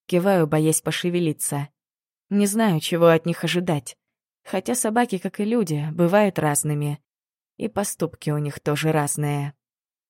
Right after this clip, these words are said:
Я вспоминаю, что именно похожая собака спасла меня год назад в парке. Она внезапно выскочила из кустов и набросилась на самого крупного мучителя,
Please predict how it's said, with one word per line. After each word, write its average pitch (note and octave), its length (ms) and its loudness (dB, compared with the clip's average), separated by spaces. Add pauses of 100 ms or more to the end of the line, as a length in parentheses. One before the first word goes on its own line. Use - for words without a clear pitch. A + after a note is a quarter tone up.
(420)
Я G#3+ 180 2
вспоминаю, A3+ 640 0
что - 180 -2
именно G3+ 360 2
похожая F#3 540 0
собака F#3+ 480 -2
спасла G3 420 -2
меня F3+ 260 0
год F3 280 -2
назад F3+ 360 0
в - 160 -18
парке. D#3 560 -4 (380)
Она E3+ 280 2
внезапно E3 560 2
выскочила D#3+ 520 -2
из D#3 180 0
кустов - 540 -4 (280)
и F#3 80 2
набросилась F#3+ 720 2
на F3 100 -2
самого G#3 420 0
крупного G3 520 0
мучителя, F3+ 640 -2